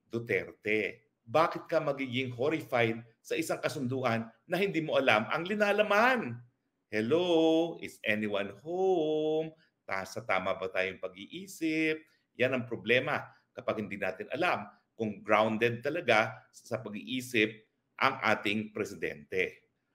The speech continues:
Abi, nakikita natin ngayon na dahil siya na nagsalita at hindi lang yung kanyang mga supporters, eh, talagang nais niyang gam-, gamitin itong China issue para ilihis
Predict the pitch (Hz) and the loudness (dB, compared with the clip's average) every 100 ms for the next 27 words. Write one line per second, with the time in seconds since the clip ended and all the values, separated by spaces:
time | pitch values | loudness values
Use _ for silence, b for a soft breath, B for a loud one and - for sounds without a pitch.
0 | - 156 170 165 151 - 147 147 127 120 | -10 -4 -2 -2 -4 -8 -4 0 -2 -2
1 | 120 117 92 90 98 104 127 113 - 151 | -2 -2 -2 -4 -4 0 -2 -2 -4 -2
2 | 156 147 120 127 123 120 92 - 90 95 | -2 -4 -6 -6 -4 -4 -6 -6 -14 -10
3 | 101 107 110 117 117 117 117 120 123 123 | -6 -2 0 0 -2 -2 -2 0 0 -2
4 | 123 - 156 156 107 95 - - b b | -6 -2 0 0 -2 -4 -6 -20 b b
5 | b 165 175 175 160 156 165 160 175 165 | b 0 0 2 2 2 0 0 -4 -2
6 | 139 127 117 139 143 127 113 110 120 135 | -2 -2 -2 0 -2 0 0 0 -2 -2
7 | 127 120 - 156 170 - 131 117 - 92 | -2 -4 0 2 2 -4 -6 -6 -6 -8
8 | - _ _ - 151 160 156 143 131 131 | -12 _ _ 4 10 10 8 2 0 0
9 | 226 240 - | 0 0 -6